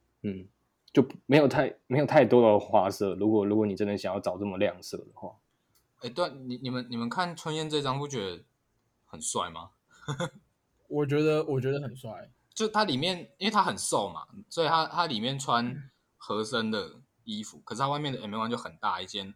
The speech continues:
Speaker 2: 然后造型感就很强，然后再加一顶棒球帽。
Speaker 1: 嗯。
Speaker 3: 我觉得，那，那你觉得，你觉得以前的春燕很，比较好看，还是现在革新的春燕比较好看？
Speaker 1: 我投新的。
Speaker 2: 我，我喜欢以前的，我喜欢以前的。
Speaker 3: <laughs> 干，我投新的欸。
Speaker 1: 我也投新的。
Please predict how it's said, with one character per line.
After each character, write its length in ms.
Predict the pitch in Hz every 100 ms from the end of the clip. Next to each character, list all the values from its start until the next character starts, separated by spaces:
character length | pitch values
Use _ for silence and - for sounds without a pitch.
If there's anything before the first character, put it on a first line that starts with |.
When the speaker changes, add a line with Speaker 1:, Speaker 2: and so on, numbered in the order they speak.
| _
Speaker 2:
然 100 | 98
后 280 | 98 110 107
造 160 | - 113
型 180 | 95 92
感 160 | 85
就 120 | - 87
很 100 | 76
强， 180 | - - - - _ _ _
然 120 | - 104
后 80 |
再 60 | 110
加 160 | 107 110
一 60 |
顶 120 | 110 92 82 _ _ _
棒 140 | - 104
球 200 | - 82
帽。 280 | 85 85 _
Speaker 1:
嗯。 20 | _ _
Speaker 3:
我 120 | - 151
觉 60 |
得， 160 | 480 - _
那， 140 | 277 262
那 120 | 269
你 60 | 185
觉 140 | 147
得， 120 | 135
你 100 | 139
觉 100 | 135
得 160 | 156 160
以 180 | 156 120
前 140 | 123
的 100 | 135
春 220 | 131 143
燕 180 | 143 135
很， 160 | 131 113 - - _ _
比 80 | -
较 160 | 127 170
好 180 | 147 -
看， 200 | 147 117
还 100 | 117
是 220 | 135 139
现 260 | - 147 143
在 140 | 143
革 380 | 135 - 123 131
新 200 | 131 143
的 120 | 131
春 200 | 131 120
燕 140 | 120
比 80 | 110
较 80 | 110
好 140 | 147 -
看？ 160 | - _ _ _ _ -
Speaker 1:
我 180 | 101 113
投 240 | 104 123
新 160 | 135 107
的。 60 |
Speaker 2:
我， 60 | 120
我 40 |
喜 20 |
欢 40 | 127
以 80 | 101
前 320 | - 82 82
的， 200 | 82 - _ 98
我 120 | 98
喜 100 | 107
欢 140 | 90
以 20 |
前 140 | 87 131
的。 160 | 113
Speaker 3:
<laughs> 0 |
干， 180 | 110 247
我 160 | 175 156
投 200 | 151 175
新 280 | - 175 180
的 100 | 147
欸。 220 | 113 135
Speaker 1:
我 180 | - 123
也 60 | 123
投 200 | 113 104
新 280 | 104 107 101
的。 280 | 98 101